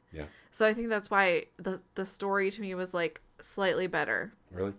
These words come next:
Speaker 1: I like the Qui-Gon better, uh, best, and then this is probably my least favorite that I read so far.
Speaker 2: Okay.
Speaker 1: I, I mean, that mean, th-, uh, that being said, I still liked it.
Speaker 2: Yeah.
Speaker 1: And I'm glad I read it.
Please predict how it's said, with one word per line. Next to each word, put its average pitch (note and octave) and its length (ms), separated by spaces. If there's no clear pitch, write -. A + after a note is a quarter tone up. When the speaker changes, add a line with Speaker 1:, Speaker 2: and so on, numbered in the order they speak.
Speaker 1:
I B2+ 80
like D3+ 220
the D3+ 60
Qui-Gon C#3+ 420
better, B2 280
uh, G2+ 120
best, G#2 420
and F2 240
then F2 220
this A2+ 160
is G2+ 60
probably F#2+ 200
my D#2 80
least E2 240
favorite D#2 240
that D#2 100
I C#2+ 60
read C#2+ 280
so D#2 200
far. E2 220
Speaker 2:
Okay. F#2+ 180
Speaker 1:
I, F#2+ 40
I - 20
mean, F2 120
that F#2 160
mean, D#2+ 240
th-, - 120
uh, D2+ 120
that D#2+ 200
being D2 200
said, E2 240
I C#2 80
still C#2+ 440
liked C#2+ 280
it. - 260
Speaker 2:
Yeah. A3 220
Speaker 1:
And - 80
I'm C#2 160
glad C#2 180
I A1+ 40
read C#2 260
it. B1 100